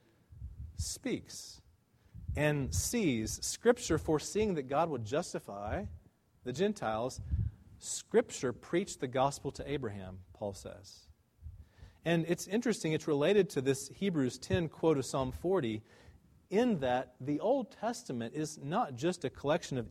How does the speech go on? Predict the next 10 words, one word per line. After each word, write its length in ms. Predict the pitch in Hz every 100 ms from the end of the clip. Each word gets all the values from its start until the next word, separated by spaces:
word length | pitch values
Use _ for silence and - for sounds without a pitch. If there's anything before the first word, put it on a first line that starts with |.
| -
inanimate 840 | 156 185 139 135 151 160 139 110
books 280 | 117 165 -
about 220 | 123 107
history 600 | - 180 - - 95 90 - _ _ _ _ _
and 240 | 123 117 -
poetry 680 | 156 180 170 - 95 92 92 _ _ _ _ -
and 360 | 123 113 104 -
prophecy 680 | - 170 190 160 - 113 107
and 120 | 104
such, 420 | - 98 90 -